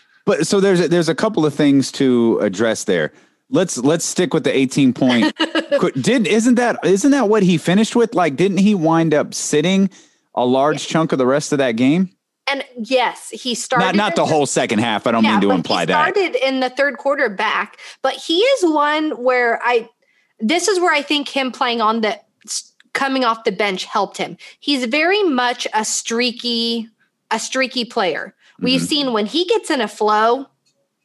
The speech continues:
Speaker 2: he, he's feeling it, right? And we've seen at times where when he's not feeling it, he hasn't quite figured out how to get himself an easy bucket or to, you know, to,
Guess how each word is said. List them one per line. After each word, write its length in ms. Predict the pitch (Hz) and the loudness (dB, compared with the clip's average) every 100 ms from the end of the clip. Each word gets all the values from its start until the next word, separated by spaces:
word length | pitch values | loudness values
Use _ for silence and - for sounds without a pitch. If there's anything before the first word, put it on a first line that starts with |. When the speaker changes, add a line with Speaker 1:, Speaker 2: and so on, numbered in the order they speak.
| _ _ _ | _ _ _
Speaker 2:
he, 240 | _ 269 269 | _ -4 -4
he's 280 | 233 254 - | -4 -4 -4
feeling 380 | - 247 196 156 | -2 0 -2 -4
it, 160 | 156 | -8
right? 400 | 196 196 220 - - - - | -2 0 0 -2 -10 -12 -4
And 480 | 247 247 240 226 - _ _ | -2 0 -2 -4 -10 _ _
we've 220 | 214 269 233 | -4 -2 -2
seen 460 | - 285 294 302 | -4 -2 -2 -4
at 260 | 285 233 - | -4 -4 -4
times 460 | 262 247 247 247 | -4 -4 -2 -4
where 640 | 233 220 226 214 202 214 - _ _ _ | -2 -2 0 0 -2 -4 -12 _ _ _
when 240 | 202 226 | -2 -2
he's 240 | 226 233 233 | -4 -6 -2
not 260 | 254 302 | -2 -2
feeling 380 | - 262 220 208 | -2 -2 0 -2
it, 240 | 196 196 - _ _ _ | -2 -2 -6 _ _ _
he 180 | - 247 | -8 -4
hasn't 460 | 269 277 277 233 | -2 -2 -4 -6
quite 220 | - 254 247 | -2 -2 -2
figured 360 | - 226 233 | -4 -2 0
out 200 | 208 196 | 0 -2
how 520 | - - 214 214 214 208 | -4 -2 0 2 0 -4
to 360 | - 214 208 | 0 2 2
get 180 | 196 247 | 0 0
himself 400 | 240 233 240 220 | 0 0 -2 -2
an 80 | 220 | -4
easy 300 | 233 214 214 | -2 -2 0
bucket 440 | 208 180 - 143 - | 0 -2 -4 -10 0
or 320 | 233 208 208 | 2 2 0
to, 320 | 202 233 202 - | -2 -2 -2 -2
you 120 | 247 | 0
know, 180 | 226 185 | 0 -2
to, 420 | - 226 196 | -2 0 0